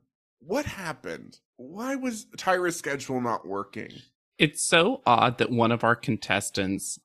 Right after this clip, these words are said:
Speaker 2: and I won't say who gets eliminated just yet, but the eliminated contestant gets a makeover,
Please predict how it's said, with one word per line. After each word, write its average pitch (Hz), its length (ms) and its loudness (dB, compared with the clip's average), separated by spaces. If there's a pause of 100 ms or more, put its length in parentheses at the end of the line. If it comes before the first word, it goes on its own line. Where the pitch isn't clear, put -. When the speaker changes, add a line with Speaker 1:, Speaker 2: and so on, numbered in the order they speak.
Speaker 2:
and 135 100 4
I 139 40 6
won't 123 240 4
say 110 100 4
who 113 80 2
gets 101 220 -4
eliminated 98 400 0
just 98 260 -4
yet, 101 240 0
but - 120 -4
the 117 80 4
eliminated 160 420 4
contestant 120 720 0
gets 131 280 6
a 123 60 6
makeover, 127 800 6